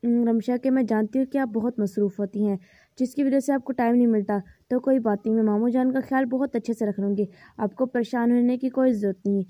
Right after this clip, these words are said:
ये बात सुनकर लीज़ी कहती है, "क्या वाकई तुम सच कह रही हो?" तो कहती है रमशा कि हाँ, मैं सच कह रही हूँ, आप जाएँ अपनी ड्यूटी पर,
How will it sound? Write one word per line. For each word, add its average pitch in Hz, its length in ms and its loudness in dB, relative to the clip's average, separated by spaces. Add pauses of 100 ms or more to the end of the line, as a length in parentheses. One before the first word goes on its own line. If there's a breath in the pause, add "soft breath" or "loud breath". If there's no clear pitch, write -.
(240 soft breath)
ये 202 100 -2
बात 190 260 -2
सुनकर 208 400 -2
लीज़ी 220 320 2
कहती 226 280 0
है, 233 80 0
"क्या 240 160 0
वाकई 220 340 0
तुम 254 180 0
सच 247 280 -4
कह 208 160 -2
रही 196 120 0
हो?" 220 120 2 (380 loud breath)
तो 302 100 0
कहती 277 420 0
है 285 160 2
रमशा 247 280 0
कि 254 120 -2
हाँ, 214 240 0 (320 soft breath)
मैं 226 140 0
सच 262 240 -2
कह 220 100 0
रही 208 100 4
हूँ, 202 120 2 (360)
आप 247 200 2
जाएँ 254 220 2
अपनी 269 220 -2
ड्यूटी 214 300 0
पर, 202 180 -2